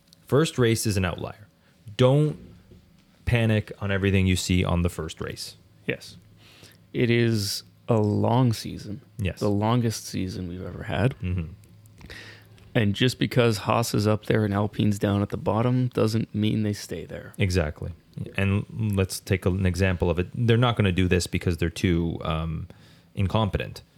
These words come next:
Speaker 1: But McLaren was the ninth best team up until the tenth race last year. Or not the ninth, but, like, they were, they were bottom. They were, they were not looking good for a while.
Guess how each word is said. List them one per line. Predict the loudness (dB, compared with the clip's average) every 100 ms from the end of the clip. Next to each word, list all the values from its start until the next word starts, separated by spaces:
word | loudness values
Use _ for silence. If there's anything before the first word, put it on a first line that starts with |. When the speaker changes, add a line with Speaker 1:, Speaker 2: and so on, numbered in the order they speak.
| _ _ _ _ -20 -20 -10
Speaker 1:
But | -2 0 0 0
McLaren | 0 2 2 2 2 -2 -6 -2
was | 0 2
the |
ninth | 2 2 0
best | 0 -2 -2
team | -2 -2
up | -4 -6
until | -4 -2
the | -2
tenth | -2 -2
race | -2 -4 -6 -18 -20 _ _ _ _ _
last | -8 -8 -10
year. | -12 -14 -20 _ _ _ -2
Or | 0
not | 0
the | 0
ninth, | -2 -2 -6 -16 -20 _ _ -8
but, | -4 -4 -4
like, | -6 -6 -4
they | -4
were, | -2
they | 2
were | 2 2
bottom. | 2 -2 -2 0
They | 2
were, | 2
they | 2 2 2
were | 4
not | 2 2
looking | 2 2
good | 2 2
for | 0
a | 0
while. | 0 -4 -10